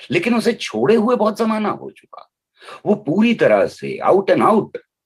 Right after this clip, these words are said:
एक political leader है। वो history की किताब लिख रहा है, वो बेहतरीन किताब है, ये अलग बात है। लेकिन क्या बात है कि scientist के बजाय ये definition जो है,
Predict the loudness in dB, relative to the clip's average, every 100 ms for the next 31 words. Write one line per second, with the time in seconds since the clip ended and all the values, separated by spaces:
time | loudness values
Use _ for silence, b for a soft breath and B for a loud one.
0 | -6 -6 -6 -2 -2 -2 -6 -4 -4 -6
1 | -12 -14 -12 -4 -2 -2 -2 -2 -2 -2
2 | -2 -4 -6 -12 -12 -16 -16 _ _ _
3 | _ _ _ _ -6 -2 -2 0 0 0
4 | 0 0 0 0 2 2 2 -2 -8 -12
5 | _ _ _ _ _ _ B B B B
6 | B 0 0 2 -2 -2 _ -6 0 2
7 | 2 2 0 -4 -4 -2 -4 -4 -6 0
8 | 0 -2 -2 -4 -4 -12 -4 0 0 0
9 | -2 -4 -8 -10 -8 -12 -6 -4 -4 -4
10 | -6 -6 -10 -14